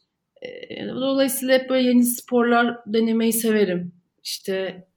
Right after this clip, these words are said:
e, sörftür vesaire. Ee, bir de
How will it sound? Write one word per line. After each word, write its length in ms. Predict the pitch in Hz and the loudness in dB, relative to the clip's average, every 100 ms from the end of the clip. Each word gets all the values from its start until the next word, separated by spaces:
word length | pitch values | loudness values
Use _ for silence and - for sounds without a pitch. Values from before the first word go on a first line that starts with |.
| 170 | -10
e, 360 | 175 170 165 | -8 -6 -8
sörftür 680 | 165 - 185 180 - 170 170 | -8 -4 -4 -4 -6 -8 -4
vesaire. 800 | 175 175 180 175 170 147 147 208 _ _ _ _ _ _ _ _ _ _ - | -4 -4 -4 -2 0 -2 -6 -12 _ _ _ _ _ _ _ _ _ _ -10
Ee, 40 | 185 180 175 175 | -6 -4 -2 -2
bir 120 | 262 | 2
de 420 | 247 254 302 - | 2 2 0 -8